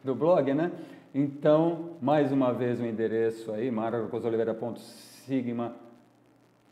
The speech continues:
ponto com ponto B R, sem o W W W, certo?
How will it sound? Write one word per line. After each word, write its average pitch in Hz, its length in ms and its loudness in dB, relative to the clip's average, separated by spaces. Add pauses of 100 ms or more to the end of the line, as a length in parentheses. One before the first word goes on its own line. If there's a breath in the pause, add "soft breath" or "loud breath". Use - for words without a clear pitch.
ponto 123 360 -2
com 120 220 -4
ponto 117 320 -6
B 104 100 -8
R, 113 260 -4 (380)
sem 143 480 -4 (160)
o 123 200 -4
W 117 720 -2
W 110 580 -4
W, 101 720 -6 (180)
certo? 117 540 -6